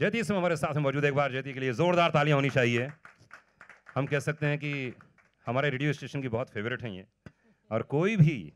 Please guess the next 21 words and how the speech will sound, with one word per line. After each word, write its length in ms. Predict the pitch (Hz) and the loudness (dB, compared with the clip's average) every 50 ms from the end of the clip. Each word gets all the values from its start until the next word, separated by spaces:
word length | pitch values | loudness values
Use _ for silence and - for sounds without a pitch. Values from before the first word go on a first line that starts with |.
| _ _ | _ _
प्ले 140 | 127 135 139 | -2 0 0
होता 340 | 120 120 117 - 139 127 | 0 0 0 -2 -2 -2
है 220 | 117 117 117 123 123 | -2 -4 -6 -6 -8
तो 120 | - - | -10 -12
सबसे 340 | 110 - 139 123 - - 151 | -10 -10 -10 -10 -8 -8 -6
पहले 280 | 147 135 120 120 127 120 | -4 -2 -4 -2 -4 -8
इनका 220 | 110 113 123 117 | -8 -6 -6 -4
नाम 180 | 107 107 107 104 | -4 -4 -4 -4
लिया 140 | 101 104 | -4 -4
जाता 280 | 95 95 90 - 107 98 | -4 -6 -8 -8 -10 -12
है, 140 | 85 80 - _ _ _ _ _ _ _ _ _ _ - | -12 -14 -20 _ _ _ _ _ _ _ _ _ _ -2
क्योंकि 480 | 143 151 160 180 185 196 202 180 - - _ _ _ _ _ _ _ - | -2 0 0 -2 -2 -2 -4 -6 -8 -12 _ _ _ _ _ _ _ -2
हर 180 | 165 202 180 | -2 0 0
रंग 180 | 160 170 180 180 | 0 0 0 0
में, 160 | 180 190 190 | 0 -2 -2
हर 200 | 143 123 165 156 | -2 -2 -2 -2
रूप 260 | 127 131 151 165 160 | -2 -4 -4 -4 -4
में 120 | 170 156 127 | -6 -6 -4
बिल्कुल 260 | 117 123 - 151 139 | -6 -6 -6 -8 -10
परफेक्ट 520 | - - 117 117 - - 147 - - - | -10 -12 -14 -14 -12 -14 -14 -14 -14 -18
हैं। 120 | - 69 | -20 -20